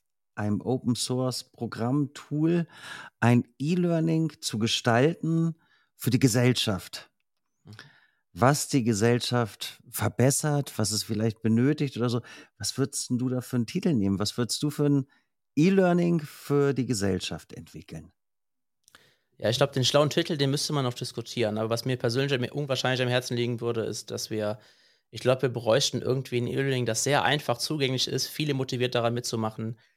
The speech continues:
Speaker 2: äh, um sich mit dem Thema Falschinformation zu beschäftigen. Ich glaub,
Speaker 1: Ja.
Speaker 2: wir haben im, im letzten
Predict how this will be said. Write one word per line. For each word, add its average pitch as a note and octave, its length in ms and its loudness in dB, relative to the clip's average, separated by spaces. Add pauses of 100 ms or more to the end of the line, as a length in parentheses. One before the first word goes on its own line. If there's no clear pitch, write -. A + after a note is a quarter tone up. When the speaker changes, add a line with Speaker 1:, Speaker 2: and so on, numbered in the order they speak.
(260)
Speaker 2:
äh, - 160 -8
um B2 160 -2
sich A2+ 120 -4
mit B2+ 120 -2
dem A2 120 -2
Thema A2+ 260 0
Falschinformation G#2 880 -4
zu - 140 -16
beschäftigen. - 560 -8
Ich - 120 -8
glaub, A#2+ 160 2
Speaker 1:
Ja. G#2 120 4
Speaker 2:
wir A#2 80 -6
haben A2+ 260 -2
im, - 640 -6
im A#2 140 -4
letzten B2+ 500 0